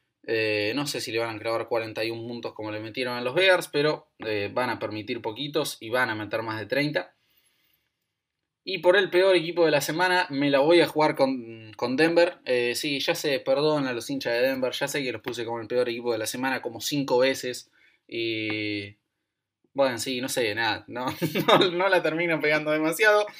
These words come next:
Pero, ¿qué quieren que les diga? Espero que, que logren sacarse de encima a Drew Lock y volver a ser un equipo competitivo, porque así no va, así no va, hermano. Así que contame vos, Agus, ¿cómo la ves?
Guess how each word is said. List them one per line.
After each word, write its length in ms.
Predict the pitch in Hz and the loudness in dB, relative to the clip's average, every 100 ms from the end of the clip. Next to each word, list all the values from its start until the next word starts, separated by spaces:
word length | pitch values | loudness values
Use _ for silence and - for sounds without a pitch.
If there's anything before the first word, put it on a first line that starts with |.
| - - _ - | -20 -20 _ 4
Pero, 800 | 156 151 143 143 135 131 127 127 | 8 10 10 10 8 6 4 4
¿qué 140 | 156 | 2
quieren 200 | 151 139 | 2 0
que 100 | 117 | 0
les 100 | 110 | 0
diga? 320 | 110 98 101 | 0 0 -2
Espero 340 | 104 - 202 127 | -2 2 4 4
que, 240 | 127 117 | 2 -2
que 80 | 131 | -2
logren 320 | 139 151 143 | 2 2 2
sacarse 380 | - 131 143 139 | 0 2 0 0
de 60 | |
encima 260 | 117 143 139 | -4 -4 -2
a 40 | |
Drew 200 | 123 131 | 0 0
Lock 300 | 135 151 165 - | 4 4 2 -2
y 80 | 123 | -2
volver 300 | 117 127 135 | 0 2 2
a 80 | |
ser 160 | 123 135 | 2 -2
un 100 | 123 | -4
equipo 320 | 113 135 123 | -6 -4 -4
competitivo, 800 | 107 107 110 107 120 190 208 208 _ _ _ _ _ _ - | -4 -6 -8 -8 -2 2 2 -2 _ _ _ _ _ _ -4
porque 520 | 120 110 113 110 110 | -4 -2 -2 0 0
así 220 | 107 160 | 0 -2
no 120 | 117 | -2
va, 180 | 87 - _ | -6 -14 _
así 200 | 107 110 | -12 -10
no 120 | 123 | -8
va, 180 | 85 73 | -10 -10
hermano. 320 | 76 82 85 _ _ | -12 -16 -20 _ _
Así 260 | 101 95 104 | -12 -10 -8
que 280 | 101 104 | -6 -6
contame 400 | 104 123 143 139 | -6 0 0 4
vos, 180 | 139 139 | 4 6
Agus, 220 | 139 127 | 6 4
¿cómo 180 | 139 135 | 0 0
la 100 | 127 | 4
ves? 360 | 135 151 - | 4 4 -4